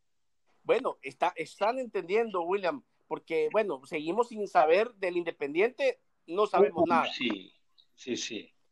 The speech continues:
Speaker 1: De Sonsonate no sabemos nada, William.
Speaker 2: Sí, de esos dos nada.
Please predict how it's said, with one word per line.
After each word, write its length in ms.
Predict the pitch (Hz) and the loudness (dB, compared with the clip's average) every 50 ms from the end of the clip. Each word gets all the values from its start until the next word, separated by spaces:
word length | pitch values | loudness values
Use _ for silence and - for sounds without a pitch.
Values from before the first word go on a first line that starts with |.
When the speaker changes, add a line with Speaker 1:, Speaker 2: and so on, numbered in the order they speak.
| _ _ _ _ _ _ _ _ | _ _ _ _ _ _ _ _
Speaker 1:
De 160 | 151 180 185 | -6 -4 -4
Sonsonate 680 | 175 - 180 180 - 180 170 180 202 240 - - 262 | -2 -2 -4 -4 -2 -2 0 2 2 2 2 0 -4
no 140 | 254 240 233 | -4 -4 -4
sabemos 420 | - 226 214 208 208 202 190 175 175 | 0 0 0 0 0 -2 -4 -4 -2
nada, 300 | 180 175 175 160 143 131 | 2 4 4 4 4 2
William. 120 | 120 110 104 127 | 0 -4 -4 0
Speaker 2:
Sí, 0 | 123 | 2
de 60 | 139 | 2
esos 260 | 135 135 - 151 143 - | 2 4 4 2 2 6
dos 180 | 160 170 160 147 | 6 4 6 8
nada. 400 | 147 147 151 143 123 101 - | 10 10 12 12 12 10 8